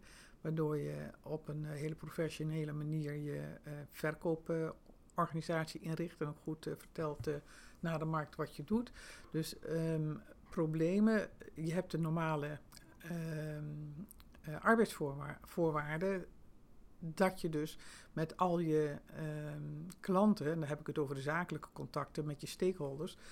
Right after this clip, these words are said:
goed in, eh, gesprek moet blijven. Een uitdaging die wij hebben gehad natuurlijk is de transformatie, eh, jeugdzorg. Waardoor wij in één keer in plaats van dat we met, eh, eh,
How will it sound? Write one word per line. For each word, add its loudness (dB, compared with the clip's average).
goed 4
in, 0
eh, -2
gesprek -6
moet -4
blijven. -8
Een 0
uitdaging 6
die -2
wij 2
hebben -4
gehad -4
natuurlijk -4
is -8
de -6
transformatie, -4
eh, -8
jeugdzorg. 2
Waardoor 2
wij 0
in -4
één -2
keer -4
in -4
plaats -2
van -4
dat -2
we -6
met, -8
eh, -4
eh, -8